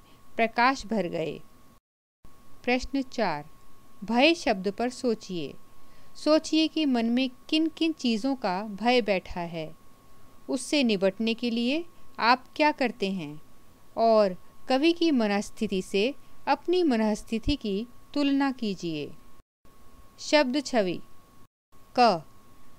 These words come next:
परिवेष्टित अर्थात चारों ओर से घिरा हुआ। ख, पिराना अर्थात दर्द करना।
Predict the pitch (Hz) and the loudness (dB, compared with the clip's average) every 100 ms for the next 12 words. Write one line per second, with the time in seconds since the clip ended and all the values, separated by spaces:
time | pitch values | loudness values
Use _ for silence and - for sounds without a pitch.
0 | - 233 240 233 247 240 - 190 - - | 2 4 4 6 4 4 -2 -4 -6 -18
1 | - - - - 190 190 - 196 220 - | -16 -16 -16 -4 0 0 2 2 2 -2
2 | - - - - 262 240 285 311 233 226 | -14 -20 -14 2 6 6 6 0 2 0
3 | 202 - 262 220 247 240 208 185 175 147 | 0 0 -2 2 2 4 2 0 -2 -2
4 | 147 - - - - _ _ _ - - | -4 -12 -18 -20 -20 _ _ _ -20 -20
5 | - - 240 226 147 147 - - - - | -20 -4 2 2 2 -6 -20 -16 -14 -14
6 | - - - 254 240 226 214 180 160 - | -16 -16 2 4 6 4 2 -4 -8 -14
7 | - - 196 208 - 220 214 269 - - | -20 -6 0 0 4 4 4 0 -8 -14
8 | - 190 247 262 233 208 180 175 165 143 | -14 0 2 4 0 -2 -4 -4 -8 -10